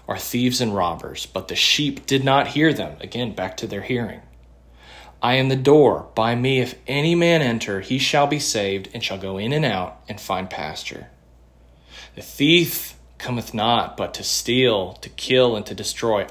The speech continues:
I am come that they might have life, that they might have it more abundantly. I am the good shepherd. The good shepherd giveth his life for the sheep. But he that is a hireling and not the shepherd,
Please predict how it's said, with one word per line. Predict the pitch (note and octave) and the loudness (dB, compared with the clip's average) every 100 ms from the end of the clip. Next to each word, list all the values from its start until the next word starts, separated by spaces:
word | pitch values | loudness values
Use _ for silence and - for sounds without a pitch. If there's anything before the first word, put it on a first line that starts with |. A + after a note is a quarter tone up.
| A2 | -2
I | C3+ | 0
am | D#3 B2+ | 0 -2
come | - A#2+ | -4 -4
that | A#2 G#2+ | -2 -4
they | A2 | -4
might | A2 | -4
have | A2+ G#2+ | -2 -4
life, | G#2+ A#2+ B2 F2+ - - - - _ _ - - _ - - - - - - - - | 0 2 2 -2 -10 -18 -20 -20 _ _ -20 -20 _ -20 -20 -20 -20 -20 -20 -20 -16
that | G2+ | -8
they | A2+ | -4
might | A2+ G#2+ | -2 0
have | A#2 A#2+ | 2 0
it | A#2+ | 0
more | C3 B2+ | 2 2
abundantly. | B2 A2+ G#2+ G2 - D2+ D2 - - - - - _ | 2 -2 -2 -10 -14 -16 -16 -20 -20 -20 -20 -20 _
I | - C3 | 2 2
am | D3+ | 2
the | C#3+ | 0
good | B2 B2 | 0 0
shepherd. | - - E2+ D#2+ E2 - - - - - - - - - - - | 0 -2 -6 -10 -12 -16 -20 -20 -20 -20 -20 -20 -20 -20 -20 -20
The | - | -6
good | C3+ C3+ | 0 2
shepherd | - - A2 - F2 - - - - - - - - - | 2 2 0 -2 -10 -12 -18 -20 -20 -20 -20 -20 -12 -4
giveth | A#2 A#2 - | -4 -4 -6
his | G#2+ G#2 | -6 -4
life | G2 G2+ | -4 -4
for | G#2+ | -8
the | G2 | -6
sheep. | - - F2 - | -6 -6 -10 -14
But | - | -12
he | - C3 | -4 -2
that | C#3 | 0
is | C3+ B2 | 0 -2
a | |
hireling | A2 B2+ B2 B2 A#2 A#2+ A#2+ - - - | 2 4 4 2 -2 -4 -8 -14 -20 -14
and | G#2 F#2+ | -8 -2
not | G#2 A#2+ | 0 2
the | B2 | 0
shepherd, | - A#2 G#2+ A2 G#2+ | 0 0 0 -2 -4